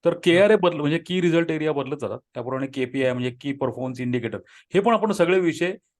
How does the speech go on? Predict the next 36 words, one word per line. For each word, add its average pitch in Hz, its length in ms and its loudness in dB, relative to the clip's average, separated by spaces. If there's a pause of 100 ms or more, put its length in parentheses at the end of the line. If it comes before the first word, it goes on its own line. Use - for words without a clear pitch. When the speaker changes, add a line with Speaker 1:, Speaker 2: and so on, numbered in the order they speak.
(140)
Speaker 1:
एक, 147 140 -6
एक, 180 120 0
Speaker 2:
बरोबर. 175 180 -4
Speaker 1:
एक, 170 140 -6
एक, 170 120 -10
एक 185 100 -8
सुटू-, 170 360 -6
सुटवून, 175 360 -2
सुटवून 165 340 -6
घेणार 101 200 -4
आहोत. 90 140 -10 (320)
केपीआय 147 280 0
Speaker 2:
हो. 131 60 4
Speaker 1:
म्हणजे 127 220 -4
काय, 120 240 -2
केआरए 127 320 0
म्हणजे 117 220 -6
काय, 113 120 -6
हे 120 120 -4
पण 135 180 -8
कधीतरी 123 280 -6
बोलू. 107 320 -8 (380)
नंतर 127 180 -2
Speaker 2:
हम्म. 131 100 0
Speaker 1:
आपण 135 240 -4 (100)
निशांत 131 320 -2
म्हणतो 117 240 -4
सारखं 120 440 -4
आर्थिक 123 280 -4
साक्षर 120 360 -6
त्याच्याविषयी 127 480 -4
सुद्धा 120 160 -4
बोलू, 110 300 -4 (380)
मानसिकतेविषयी 170 880 0
सुद्धा 147 220 -4
बोलू, 120 280 -6